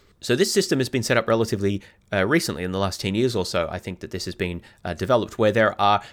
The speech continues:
trusted central certificate authorities, which are organizations which essentially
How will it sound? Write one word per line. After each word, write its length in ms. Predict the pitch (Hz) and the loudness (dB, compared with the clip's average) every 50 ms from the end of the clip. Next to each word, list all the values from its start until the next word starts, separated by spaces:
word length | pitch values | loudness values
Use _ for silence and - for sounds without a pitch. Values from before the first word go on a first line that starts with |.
| _ - | _ -6
trusted 460 | - - 190 214 214 - 240 185 120 | -2 0 0 0 0 0 -4 -4 -4
central 640 | - - - 147 135 131 - 160 147 135 131 - - - | -2 -2 0 -2 -2 -2 0 0 2 2 2 0 -4 -10
certificate 640 | - - - 123 - 151 - 147 - 127 - - - _ - | -8 -6 -4 -4 -2 -2 -2 0 0 0 -2 -2 -4 _ -4
authorities, 760 | 110 - - 135 120 113 107 104 - - 71 - - - - _ _ _ _ | -4 0 2 4 4 4 4 2 -2 -6 -8 -8 -10 -10 -12 _ _ _ _
which 180 | - - 110 - | -4 -4 -2 -2
are 80 | 113 - | 0 2
organizations 960 | - 165 160 135 113 110 110 110 110 107 107 - - 107 101 104 107 - - - _ _ _ _ _ _ _ _ _ - - | 2 2 2 2 2 2 2 2 2 2 2 0 -2 -4 -4 -6 -8 -10 -12 -16 _ _ _ _ _ _ _ _ _ -20 -8
which 420 | - 107 104 - - - - - - _ - | -4 -2 -2 -2 -4 -8 -10 -12 -12 _ -8
essentially 640 | 107 - 117 113 113 - - 104 107 104 101 92 | -6 -4 -2 -4 -4 -4 -4 -2 0 0 0 -2